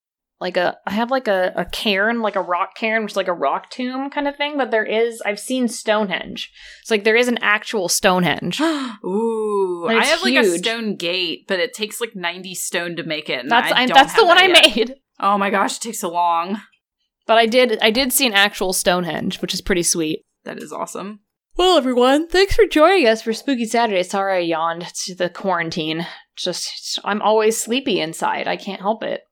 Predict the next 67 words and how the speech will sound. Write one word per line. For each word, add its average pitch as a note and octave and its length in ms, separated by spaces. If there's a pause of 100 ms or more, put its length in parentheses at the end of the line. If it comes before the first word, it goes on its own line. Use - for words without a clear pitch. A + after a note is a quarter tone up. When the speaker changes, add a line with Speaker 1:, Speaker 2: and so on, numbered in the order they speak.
(340)
Speaker 2:
It's - 180
true. D#3+ 340
I D#3+ 120
feel A3+ 160
like A#3 160
everybody's F3 420
been F#3+ 140
sleeping D#3+ 440
more, D#3+ 320
and E3+ 200
that's G#3+ 160
okay. B3 480
Don't, B3+ 360 (360)
I A3+ 80
feel E4+ 140
like F#4 80
Speaker 1:
No, B3+ 60
Speaker 2:
there's G3+ 120
Speaker 1:
no A#3 60 (120)
Speaker 2:
been C4+ 80
a D#4+ 40
lot C4+ 120
Speaker 1:
judgment. A#3+ 200
Speaker 2:
of A#3 60
things A3+ 360
going G3+ 260
around F#3 520
about F3 280
how F3+ 160
you F3+ 140
should F#3 160
be F3+ 80
so F3+ 180
productive F3 540
right F3+ 180
now, F#3+ 240
and A#3 180
no, D#4 100
you F4+ 160
shouldn't. G3 340
You A#3+ 100
don't C#4+ 220
have F#3 200
Speaker 1:
No. - 60
Speaker 2:
to B3 40
be A3+ 120
productive F#3 460
right D#3+ 180
now. D#3 260
It's C#4+ 200
a G4 60
lot, F#4 420 (160)
and A#3+ 100
we're B3+ 160
all C#4+ 80
Speaker 1:
It A#3+ 100
is C4 120
a G3 80
lot. F3 120
Speaker 2:
stressed. - 280 (480)
Speaker 1:
But G#3 180
thanks B3 220
to D4 100
Kayla A3+ 420
for A3 120
inviting G#3 400
her, G#3 220